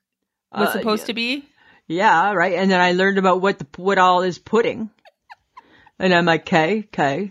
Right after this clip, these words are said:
Speaker 2: okay." Like, 'cause jelly, there could be j-, a jelly pudding,
Speaker 1: Uh-huh.
Speaker 2: right? And the different types of pudding.
Speaker 1: <laughs>
Speaker 2: And I'm just gonna probably, if I get picked, I'm gonna probably just be asked to taste.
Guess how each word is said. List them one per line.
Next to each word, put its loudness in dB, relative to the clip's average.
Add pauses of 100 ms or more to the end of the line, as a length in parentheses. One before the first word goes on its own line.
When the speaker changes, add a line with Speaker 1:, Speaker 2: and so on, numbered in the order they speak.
Speaker 2:
okay." -6
Like, -4
'cause -2
jelly, 0
there 0
could 0
be 0
j-, -14 (100)
a 2
jelly 0
pudding, -2 (180)
Speaker 1:
Uh-huh. -6 (320)
Speaker 2:
right? 2
And 4
the 4
different 0
types 0
of -6
pudding. -2 (680)
Speaker 1:
<laughs> -10 (520)
Speaker 2:
And 2
I'm 4
just -2
gonna 4
probably, 2
if 0
I 4
get 0
picked, -2
I'm 2
gonna 2
probably 0
just -6
be 0
asked -2
to -6
taste. -6